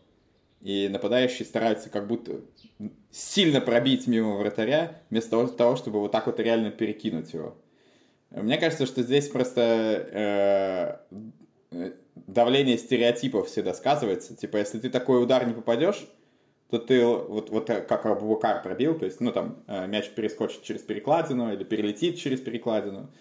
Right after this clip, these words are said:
первым же, э, действием, то тебя просто уничтожат, типа,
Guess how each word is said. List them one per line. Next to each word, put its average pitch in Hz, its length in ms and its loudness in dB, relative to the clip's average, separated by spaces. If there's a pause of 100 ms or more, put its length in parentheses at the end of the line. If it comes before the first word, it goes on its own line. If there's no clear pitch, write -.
(160)
первым 95 300 -4
же, 92 440 -8
э, 92 360 -10
действием, 95 320 -6
то 113 80 0
тебя 160 240 2
просто 139 260 -2
уничтожат, 120 640 0
типа, 95 280 -6